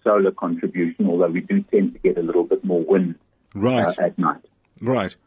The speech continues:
Speaker 2: So Roger, okay, at this point, sorry, we don't have much time left. Just very quickly, um, based on what you've just outlined, uh, from the time you began laughing <laughs> until now, if we sum up, um, everything that we've analyzed and anything we've, everything we've looked at,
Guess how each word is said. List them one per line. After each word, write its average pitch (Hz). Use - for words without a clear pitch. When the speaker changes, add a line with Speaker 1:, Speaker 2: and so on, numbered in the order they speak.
Speaker 2:
So 185
Roger, 202
okay, 185
at 165
this 196
point, 180
sorry, 170
we 151
don't 170
have 160
much 151
time 135
left. 143
Just 160
very 160
quickly, 113
um, 123
based 151
on 151
what 139
you've 131
just 120
outlined, 120
uh, 117
from 110
the 107
time 120
you 110
began 104
laughing 120
<laughs> -
until 139
now, 127
if 127
we 147
sum 202
up, 196
um, 160
everything 202
that 175
we've 156
analyzed 143
and 127
anything 156
we've, 139
everything 151
we've 127
looked 147
at, 71